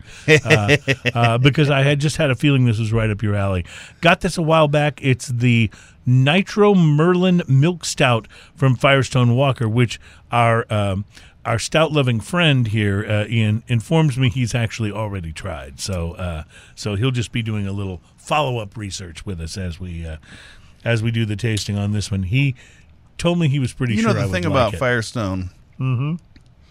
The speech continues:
Speaker 2: is they make damn good beer.
Speaker 1: Oh, they really do.
Speaker 2: Like, they just
Speaker 1: They really do.
Speaker 2: from their latest beer.
Speaker 1: Well,
Speaker 2: to, you know.
Speaker 1: I am in love with the eight oh five, and I
Speaker 2: Yeah,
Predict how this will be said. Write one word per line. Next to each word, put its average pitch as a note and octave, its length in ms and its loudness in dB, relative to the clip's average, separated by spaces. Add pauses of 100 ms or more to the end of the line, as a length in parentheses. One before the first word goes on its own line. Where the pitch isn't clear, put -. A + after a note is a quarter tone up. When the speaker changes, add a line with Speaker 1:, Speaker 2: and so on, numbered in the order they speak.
(320)
Speaker 2:
is A2+ 120 -4
they C#3 100 -4
make A#2+ 220 -2 (520)
damn F#2 240 -8
good D#2 220 -14
beer. D#2 200 -14
Speaker 1:
Oh, A#2+ 140 -2
they F#2+ 140 -6
really G2 300 -6
do. E2+ 120 -8
Speaker 2:
Like, C3+ 220 0
they A3 220 -2
just D3+ 400 -2
Speaker 1:
They E3 140 -8
really G3+ 320 0
do. C3 240 -2
Speaker 2:
from E3+ 160 2
their G3+ 160 4
latest C#3 520 2
beer. D3 460 -4 (560)
Speaker 1:
Well, C#3 300 0
Speaker 2:
to, - 180 -16
you F#2+ 80 -12
know. - 60 -4
Speaker 1:
I G3 160 4
am C#3+ 160 4
in A2+ 180 2
love B2+ 220 6
with A2+ 120 2
the G2+ 160 -2
eight F#2 120 0
oh E2+ 80 -2
five, C2+ 420 -12 (360)
and A#2+ 160 2
I A#2+ 80 4
Speaker 2:
Yeah, B2+ 100 6